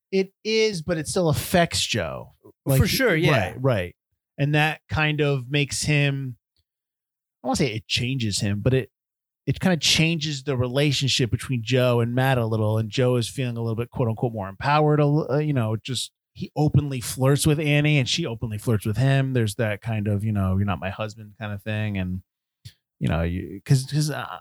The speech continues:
Speaker 1: I don't, Matt's kind of a, he's kind of a flake. Like, when she, in the first night, 'cause he, was it the first night that she kinda is turned on?
Speaker 2: The
Speaker 1: And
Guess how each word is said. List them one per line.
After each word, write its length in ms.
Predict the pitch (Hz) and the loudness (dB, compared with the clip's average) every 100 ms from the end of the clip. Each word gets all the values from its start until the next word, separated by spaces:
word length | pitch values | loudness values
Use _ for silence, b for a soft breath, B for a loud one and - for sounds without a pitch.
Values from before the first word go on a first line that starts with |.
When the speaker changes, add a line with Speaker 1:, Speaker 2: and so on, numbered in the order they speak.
| _ _ - | _ _ -14
Speaker 1:
I 300 | - 156 214 | -6 0 0
don't, 240 | 185 175 | 0 -2
Matt's 280 | 202 240 - | -2 0 -2
kind 240 | - 151 127 | 0 2 2
of 120 | 104 | 2
a, 340 | 98 95 92 - _ - | 0 0 -2 -8 _ -2
he's 140 | 185 | 0
kind 160 | 214 160 | 2 0
of 60 | 101 | 0
a 40 | |
flake. 460 | - 87 76 - - _ | -4 -8 -8 -12 -18 _
Like, 180 | 127 - | -6 -2
when 140 | 139 127 | -2 -2
she, 500 | - 196 196 180 - _ _ _ _ _ _ _ _ _ _ | -2 -2 -4 -6 -10 _ _ _ _ _ _ _ _ _ _
in 60 | 139 | -10
the 80 | 117 _ | -10 _
first 260 | 190 190 175 | -4 -2 -4
night, 460 | 165 170 175 190 _ _ _ _ _ _ | -4 -2 -4 -8 _ _ _ _ _ _
'cause 160 | - 135 | 0 0
he, 180 | 165 156 | -2 -6
was 180 | 156 160 | -8 -6
it 60 | 170 | -8
the 60 | |
first 320 | 165 233 233 226 | -4 -2 -2 -2
night 260 | 220 196 | -2 0
that 280 | 180 160 - | 2 2 0
she 300 | - 180 160 - _ _ _ _ _ - | 0 2 0 -4 _ _ _ _ _ 0
kinda 220 | 151 135 131 | 2 4 2
is 140 | 123 | 0
turned 260 | - 147 135 | 0 0 2
on? 400 | 131 131 131 131 _ _ _ _ _ _ - | 2 0 -2 -6 _ _ _ _ _ _ -4
Speaker 2:
The 80 | |
Speaker 1:
And 80 | 131 | 0